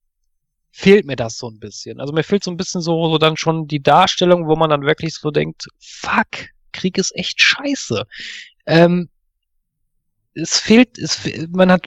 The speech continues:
Blut, glaub ich, überhaupt nicht gesehen, nur einmal diese kurze Wunde da bei Wonder Woman. Ähm, die, die, man hat die, die Gasopfer nicht wirklich gesehen, man hat's nur gehört im Off und das fand ich,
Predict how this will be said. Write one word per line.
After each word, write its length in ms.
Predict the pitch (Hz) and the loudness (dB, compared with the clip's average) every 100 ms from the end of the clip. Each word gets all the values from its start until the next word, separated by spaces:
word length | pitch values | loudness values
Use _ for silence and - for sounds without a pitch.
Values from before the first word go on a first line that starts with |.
| - | 2
Blut, 460 | 165 196 285 - | 6 8 8 6
glaub 180 | - 190 | 4 4
ich, 160 | 196 160 | 4 2
überhaupt 640 | 160 165 - 262 - - | 2 2 4 0 0 -10
nicht 300 | 139 131 - | -10 -8 -6
gesehen, 480 | 135 120 135 185 240 | -4 0 4 4 4
nur 140 | 165 | 2
einmal 360 | 151 175 180 165 | 4 4 4 4
diese 260 | 160 156 | 0 -4
kurze 380 | 156 185 - 147 | -6 -6 -6 -6
Wunde 240 | 139 196 202 | -4 -2 4
da 140 | 190 | 6
bei 160 | 185 180 | 6 4
Wonder 280 | 185 190 185 | 2 0 0
Woman. 360 | 190 196 220 - _ - - - _ _ - | 0 -4 -6 -8 _ -20 -20 -20 _ _ -6
Ähm, 640 | 160 180 180 185 185 175 - _ _ _ _ _ - _ - | 2 4 4 0 -6 -8 -14 _ _ _ _ _ -20 _ -14
die, 420 | 165 156 95 - | -12 -10 -12 -14
die, 240 | - 151 - | -14 -14 -8
man 180 | 170 175 | 0 2
hat 160 | 185 | 2
die, 200 | 196 180 151 | 2 0 0
die 140 | 139 | 2
Gasopfer 720 | 165 196 233 - 220 - 220 | 4 6 4 0 -2 2 2
nicht 180 | 208 196 | 2 -2
wirklich 320 | 208 - - | -2 -4 -6
gesehen, 760 | 202 175 196 202 202 196 190 | -4 -2 0 0 0 -6 -4
man 160 | 160 156 | 0 2
hat's 260 | 165 - - | 2 -2 0
nur 120 | 151 | 4
gehört 460 | 143 139 190 220 | 6 8 10 8
im 180 | 170 170 | 4 -2
Off 320 | - 202 - _ _ _ _ _ _ _ - | 4 4 2 _ _ _ _ _ _ _ -6
und 320 | 175 180 - - | -6 -6 -10 -8
das 180 | 151 - | -8 -4
fand 220 | 214 202 | -4 -2
ich, 300 | 208 - | -2 -2